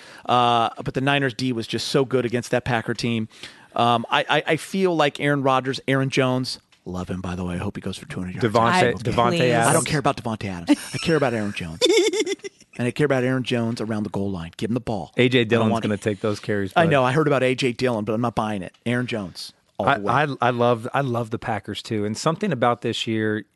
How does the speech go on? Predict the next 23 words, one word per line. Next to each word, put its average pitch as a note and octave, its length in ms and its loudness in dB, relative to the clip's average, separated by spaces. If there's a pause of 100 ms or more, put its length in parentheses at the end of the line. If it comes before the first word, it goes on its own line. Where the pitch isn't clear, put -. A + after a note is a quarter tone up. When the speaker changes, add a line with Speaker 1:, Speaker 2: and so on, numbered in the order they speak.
Speaker 2:
you A2 180 -4
feel A#2+ 360 -2
like, G#2+ 380 0 (580)
you B2 140 -2
said A#2+ 260 4
perspective, - 600 -2
Cowboys, A2+ 600 2
it G2+ 100 -8
changed. A2 440 -2
Like, G#2 240 0 (520)
Rod, D#3 280 4
Rod, D3 320 2 (260)
to C3+ 120 0
me, F#3 180 4
Rodgers C3 440 2
is G#2+ 60 -8
gonna A#2 140 -2
be G#2+ 80 -2
on G2 140 -2
a - 20 -6
mission F#2 320 -8
this E2+ 220 -12
year. F#2 200 -10